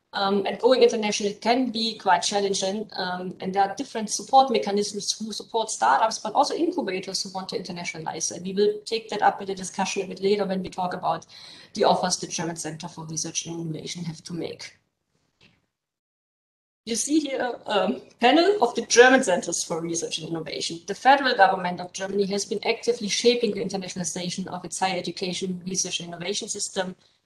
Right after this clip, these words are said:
with scholarships, project funding, but also with new institutions. And one support mechanism, uh, is or are these five centers for research and innovation, D W I H, or as we call them in German,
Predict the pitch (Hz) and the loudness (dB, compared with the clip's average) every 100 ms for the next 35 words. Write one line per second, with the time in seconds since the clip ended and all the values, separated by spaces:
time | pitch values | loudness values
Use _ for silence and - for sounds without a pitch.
0 | _ - - 226 233 - 208 - - 202 | _ -10 2 8 8 8 2 0 0 0
1 | 214 220 - 202 202 196 196 - - - | 0 -4 2 2 4 -2 -4 -8 -20 -20
2 | _ 226 226 254 254 226 - 240 214 214 | _ 2 6 6 4 0 2 4 6 4
3 | - 190 214 202 - - - - 196 202 | -2 -8 -4 -4 -6 -10 -10 -8 -4 -2
4 | 262 277 - 208 208 185 196 190 190 202 | 0 -2 -6 -6 -6 -6 -6 -4 -4 -4
5 | 190 190 - 185 180 180 180 - - 202 | -4 -6 -6 -6 -4 -4 -4 -6 4 4
6 | - - - 175 175 202 220 214 220 - | 4 0 -2 0 6 10 10 8 -2 0
7 | 190 185 208 208 208 196 196 190 214 202 | 0 0 0 -2 -2 -6 -6 -10 -10 -10
8 | 196 180 170 196 247 247 240 _ _ _ | -14 -16 -12 -10 -8 -10 -12 _ _ _
9 | _ _ 214 - 190 180 180 180 175 165 | _ _ -8 -2 -2 -2 -8 -4 -2 2
10 | 220 233 175 175 180 180 - 190 185 175 | 2 2 -4 -8 -8 -10 -6 -4 -4 -6
11 | 175 196 190 175 185 | 0 0 2 -2 -6